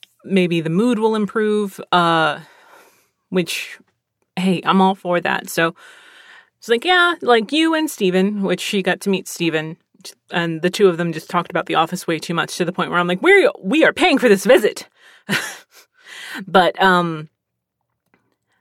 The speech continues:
uh, I kinda asked,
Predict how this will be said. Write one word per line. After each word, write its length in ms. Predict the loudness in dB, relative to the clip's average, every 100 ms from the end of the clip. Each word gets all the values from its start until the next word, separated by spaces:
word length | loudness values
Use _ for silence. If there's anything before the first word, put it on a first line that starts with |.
| _ _ _ 0
uh, 420 | 2 2 -2 -4 _ _ _ _ _ _
I 100 | -2
kinda 320 | 0 2 2 2
asked, 600 | 2 4 4 0 -6